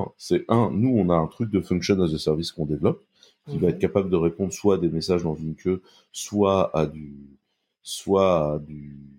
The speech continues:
Speaker 1: requête H T T P,
Speaker 2: Mhm.
Speaker 1: et on répond à quoi que ce soit capable de, euh, produire du WebAssembly. Donc, euh, globalement, du Rust, du J S, du Go,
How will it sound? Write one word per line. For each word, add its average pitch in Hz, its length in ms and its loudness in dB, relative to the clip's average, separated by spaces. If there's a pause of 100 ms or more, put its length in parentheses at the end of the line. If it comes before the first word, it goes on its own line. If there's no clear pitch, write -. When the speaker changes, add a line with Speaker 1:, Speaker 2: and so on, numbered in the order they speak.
(420)
Speaker 1:
requête - 400 -2
H - 140 -4
T 80 80 -12
T 80 120 -8
P, 202 280 -2 (240)
Speaker 2:
Mhm. 143 380 -12 (100)
Speaker 1:
et 143 480 2
on 98 120 -2
répond 123 440 -2
à 107 320 0 (280)
quoi 151 300 0
que 156 100 -8
ce 131 160 -6
soit 127 440 -2 (480)
capable 123 500 0
de, 110 100 0
euh, 104 640 2
produire 110 500 0
du 110 80 -6
WebAssembly. 104 720 0 (800)
Donc, 104 400 0
euh, 85 200 0
globalement, 82 960 0
du 95 140 -4
Rust, 98 480 2
du 82 100 -8
J 76 280 -6
S, 92 260 0
du 78 140 -14
Go, 95 680 -2